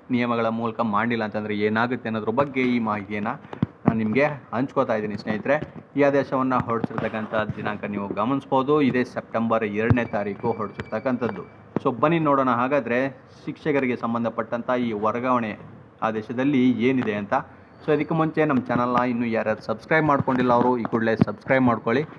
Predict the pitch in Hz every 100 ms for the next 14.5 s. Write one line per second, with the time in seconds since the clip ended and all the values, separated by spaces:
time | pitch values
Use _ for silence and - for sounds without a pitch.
0 | - - - 131 - 156 151 147 127 131
1 | 131 131 117 110 107 104 - 110 123 117
2 | 123 110 107 107 107 110 104 104 107 127
3 | 127 139 135 120 117 127 120 117 101 120
4 | 127 123 117 113 113 110 104 104 101 104
5 | 104 101 101 104 98 107 117 117 110 -
6 | 104 82 - - - - - - 135 156
7 | 139 127 117 110 117 127 139 123 - 143
8 | 139 135 127 120 113 123 143 - 113 101
9 | 107 107 123 127 127 - - - 151 143
10 | 143 135 - 135 127 120 127 123 - 120
11 | 120 101 95 - 113 - 127 131 - 107
12 | 117 127 127 127 135 131 - 107 117 123
13 | 110 - 127 139 139 120 147 151 143 123
14 | 101 - - 123 139